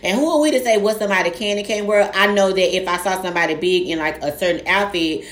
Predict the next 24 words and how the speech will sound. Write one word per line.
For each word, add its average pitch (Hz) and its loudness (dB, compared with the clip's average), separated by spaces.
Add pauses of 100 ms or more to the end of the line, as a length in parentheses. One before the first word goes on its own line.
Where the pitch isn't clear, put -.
(140)
or, 165 2
like, 156 0
fat, 185 2
I 175 2
would 175 0
probably 147 -8
be 170 -4
like, 156 -2
"Okay," 180 0
because 180 -2
my 165 0
brain 196 -2
has 190 -2
been 170 -4
conditioned 175 -2
to 165 -4
think 175 -4
that 160 -4
they 170 2
not 160 -2
supposed 165 -4
to 151 -6
wear 190 2
that. 151 -2